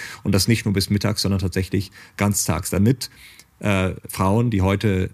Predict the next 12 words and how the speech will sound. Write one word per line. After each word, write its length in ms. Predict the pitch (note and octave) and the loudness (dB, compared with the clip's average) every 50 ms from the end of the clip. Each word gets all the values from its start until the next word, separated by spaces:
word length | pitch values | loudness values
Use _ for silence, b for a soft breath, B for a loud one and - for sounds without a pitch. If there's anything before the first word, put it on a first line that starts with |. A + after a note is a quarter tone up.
| - | -8
in 140 | - - F#2+ | -8 -6 -6
Teilzeit 420 | F2+ - G2 F#2+ G2 - G2 F2+ - | -4 -2 -2 -2 0 0 -2 -2 -2
arbeiten, 380 | F2+ F#2 F#2+ G2+ G2 - G2 | -2 0 0 0 0 -2 -4
Vollzeit 460 | F#2+ - - F#2+ F#2+ - - F#2+ E2+ | -4 -2 -2 -2 -2 0 -2 -2 0
oder 100 | F#2 F2+ | 0 -2
vollzeitnah 540 | E2+ - F#2 F2+ F2 - F#2 - - F2 F2 | -2 -2 -2 -2 -2 -2 -2 -2 -2 -2 -2
arbeiten 440 | C#2 F2 F2+ F2+ E2+ - - F#2 F2 | -2 -2 -2 -2 -2 -4 -4 -6 -6
können, 260 | - - E2+ F2 F2+ | -4 -4 -4 -4 -2
wie 60 | F2+ | -2
sie 100 | F2 F#2 | -2 -2
das 160 | F#2 G#2+ A2 - | -2 -2 -2 -2
möchten. 300 | F2 F2 - - - | -4 -6 -6 -10 -12